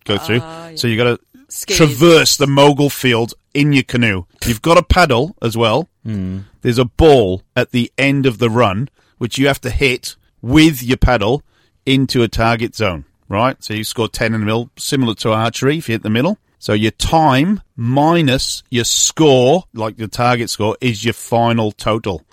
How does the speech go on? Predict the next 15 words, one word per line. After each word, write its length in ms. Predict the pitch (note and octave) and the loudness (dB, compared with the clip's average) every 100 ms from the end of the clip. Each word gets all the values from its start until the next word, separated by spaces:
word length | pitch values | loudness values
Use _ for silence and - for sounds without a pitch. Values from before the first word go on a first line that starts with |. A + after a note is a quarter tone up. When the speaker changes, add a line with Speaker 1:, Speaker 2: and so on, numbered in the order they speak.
| _ - | _ -6
Speaker 1:
Lowest 360 | A2+ A2+ G#2 | -2 -2 -4
score 300 | - A#2 G#2+ | -4 0 0
is 120 | G2+ | -2
the 80 | G2+ | -4
winner. 340 | G2 G#2 F2+ - _ _ | -4 -4 -6 -10 _ _
Speaker 2:
I 40 | - | -8
see 160 | A3 | -6
a 40 | G3+ | -4
lot 160 | F3+ | -4
of 80 | D#3+ | -8
tipping 460 | - F#3 F3 D3+ C#3 | -14 -12 -10 -10 -12
happening 420 | D#3 - D#3 D3 | -16 -12 -12 -12
at 120 | C#3+ | -14
the 60 | - | -16
start, 640 | - - D3 C#3 - - | -14 -10 -8 -8 -12 -20